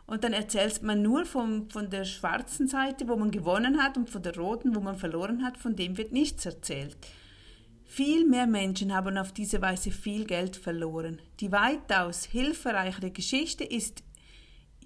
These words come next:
ist die, in der jemand zehn Jahre lang spart und investiert und sich bequem zurückziehen kann. Tja, das ist nur weniger sexy, oder? Das hört sich einfach nicht so toll an. Aber es ist re-,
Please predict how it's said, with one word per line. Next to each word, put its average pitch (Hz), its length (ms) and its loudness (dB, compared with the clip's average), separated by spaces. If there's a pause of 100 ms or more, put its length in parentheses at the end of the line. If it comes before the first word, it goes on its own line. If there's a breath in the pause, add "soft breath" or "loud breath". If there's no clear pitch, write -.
(140)
ist - 320 -4
die, 233 240 0
in 220 220 2
der 202 140 2
jemand 196 500 0
zehn 220 400 4
Jahre 196 320 2
lang 185 240 2
spart 175 540 0
und 262 100 6
investiert 190 800 -2
und 247 160 2
sich 185 220 -4
bequem 175 520 -6
zurückziehen 233 920 0
kann. 156 380 0 (680 loud breath)
Tja, 196 240 0 (420)
das 165 220 -8
ist 226 160 -2
nur 226 160 0
weniger 226 320 2
sexy, - 500 0
oder? 220 180 0
Das 226 160 -2
hört 202 160 0
sich 214 160 -4
einfach 208 200 0
nicht 220 180 0
so 240 80 0
toll 262 320 -2
an. 165 200 2 (360 loud breath)
Aber 175 320 0
es 233 160 0
ist 233 220 -2
re-, 233 420 2